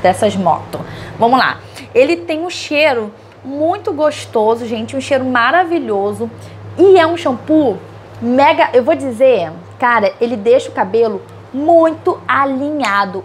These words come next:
Olha a densidade desse shampoo. Olha isso aqui. Olha que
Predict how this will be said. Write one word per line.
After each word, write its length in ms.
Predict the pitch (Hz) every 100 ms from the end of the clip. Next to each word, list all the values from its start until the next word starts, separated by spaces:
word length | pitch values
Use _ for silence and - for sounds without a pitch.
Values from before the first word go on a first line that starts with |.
| -
Olha 300 | 247 294 339
a 40 | 277
densidade 1300 | 208 202 277 330 370 - 370 349 208 233 262 262 247
desse 280 | 269 277
shampoo. 420 | - 277 - 208 -
Olha 220 | 240 349
isso 220 | 320 302
aqui. 300 | 339 262 170 180 - - - - - - - -
Olha 260 | 247 311 359 -
que 160 | -